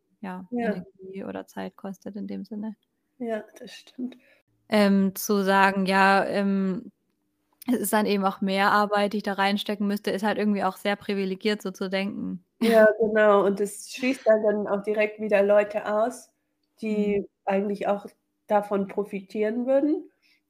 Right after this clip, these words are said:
Speaker 1: Ja.
Speaker 2: Und ja, es ist halt, ma-, es macht's halt einfach einfach, sich zu sagen: „Ne,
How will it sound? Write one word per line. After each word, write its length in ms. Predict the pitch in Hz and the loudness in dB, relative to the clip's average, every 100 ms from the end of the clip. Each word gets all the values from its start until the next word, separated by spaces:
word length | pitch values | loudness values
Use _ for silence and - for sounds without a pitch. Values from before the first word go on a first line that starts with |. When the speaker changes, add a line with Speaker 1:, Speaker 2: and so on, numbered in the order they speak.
| 226 | 0
Speaker 1:
Ja. 160 | 214 | 2
Speaker 2:
Und 120 | 214 214 | 2 0
ja, 180 | 208 196 | 0 0
es 120 | 190 | 0
ist 140 | 185 233 | -2 2
halt, 260 | 208 208 | 2 2
ma-, 260 | 202 208 202 | -4 -4 -4
es 160 | 196 - | -10 -6
macht's 400 | 208 208 _ - | -6 -8 _ -2
halt 200 | 196 190 | -2 0
einfach 380 | 196 196 196 196 | -2 0 -4 -2
einfach, 640 | 196 202 - 220 247 - _ _ _ - | -2 -4 -2 -4 -4 -14 _ _ _ -10
sich 240 | 202 196 | -6 -6
zu 80 | - | 0
sagen: 220 | 208 202 | 2 2
„Ne, 60 | 202 | 4